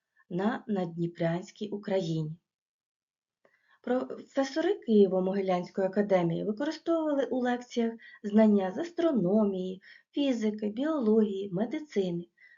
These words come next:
Значну увагу приділяли фізиці, розділами якої були, зокрема, рух, космологія тощо. З'явилися курси натурфілософії, попередниці природознавства.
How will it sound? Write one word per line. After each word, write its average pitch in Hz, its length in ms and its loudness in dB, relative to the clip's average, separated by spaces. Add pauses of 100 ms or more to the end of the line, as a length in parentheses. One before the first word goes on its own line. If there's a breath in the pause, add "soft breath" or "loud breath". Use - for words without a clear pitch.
(140 soft breath)
Значну 196 400 -2
увагу 202 580 -2 (220 soft breath)
приділяли 196 720 2
фізиці, 240 720 -4 (500 loud breath)
розділами 208 720 2
якої 240 420 0
були, 233 260 2
зокрема, 208 680 2
рух, 180 560 -4 (640)
космологія 220 1120 0 (640)
тощо. - 460 -6 (880)
З'явилися 262 600 4
курси 247 600 0 (440 soft breath)
натурфілософії, 226 1600 2 (440)
попередниці 220 800 4
природознавства. 269 1120 -4